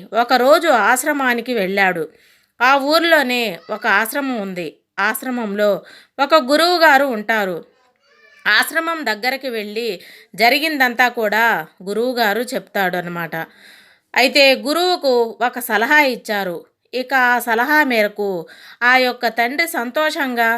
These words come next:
తన బిడ్డలకి దగ్గరికి వచ్చి, "నాన్న, నీ స్నేహితులు అందరూ కూడా మంచి ఉద్యోగాల్లో స్థిరపడినారు కదా, మంచి మంచి శాలరీలు అందుకుంటున్నారు, నీకు కూడా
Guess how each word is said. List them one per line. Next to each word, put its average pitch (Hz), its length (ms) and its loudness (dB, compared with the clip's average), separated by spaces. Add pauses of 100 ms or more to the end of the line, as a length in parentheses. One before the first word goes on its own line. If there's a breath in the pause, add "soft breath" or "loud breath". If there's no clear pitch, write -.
(320)
తన 220 180 0
బిడ్డలకి 226 600 0
దగ్గరికి 233 500 0
వచ్చి, 208 380 -4 (520 loud breath)
"నాన్న, 240 320 4 (380)
నీ 254 240 -6
స్నేహితులు 302 560 -2
అందరూ 269 380 2
కూడా 240 340 -2 (520 loud breath)
మంచి 302 320 -2
ఉద్యోగాల్లో 269 920 2
స్థిరపడినారు 233 720 0
కదా, 196 300 2 (480 soft breath)
మంచి 262 260 -2
మంచి 294 320 2
శాలరీలు 277 540 2
అందుకుంటున్నారు, 220 880 -2 (500 soft breath)
నీకు 302 380 0
కూడా 240 360 6